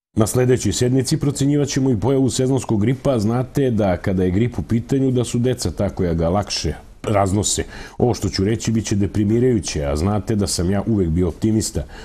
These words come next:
U junu sam govorio da postoje dva scenarija. Jedan je da moraju da se strogo poštuju mere i da ide kažnjavanje. Taj scenarij je propao, a ostao je ovaj drugi,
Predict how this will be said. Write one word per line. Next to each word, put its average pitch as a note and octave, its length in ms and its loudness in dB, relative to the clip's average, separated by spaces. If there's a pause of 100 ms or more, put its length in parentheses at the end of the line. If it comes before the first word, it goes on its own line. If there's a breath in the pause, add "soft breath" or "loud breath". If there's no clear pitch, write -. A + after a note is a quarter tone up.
(160 loud breath)
U A#2 80 4
junu C3+ 180 4
sam A#2 200 0
govorio B2 320 4
da A2 80 0
postoje A2 340 0
dva G#2 220 2
scenarija. G2+ 560 0
Jedan G#2 320 2
je G2+ 80 2
da F#2+ 100 2
moraju G#2 320 2
da F#2 120 0
se - 140 -4
strogo A2+ 380 0
poštuju F2 460 -2
mere A2+ 320 2
i A2 40 2
da G2+ 100 2
ide F2+ 180 2
kažnjavanje. G2 640 0
Taj G#2 180 -2
scenarij C3 420 0
je D#2+ 80 0
propao, A#2 500 0 (260 loud breath)
a G2 160 2
ostao G#2+ 360 0
je G#2+ 180 2
ovaj F#2 280 2
drugi, G2 300 2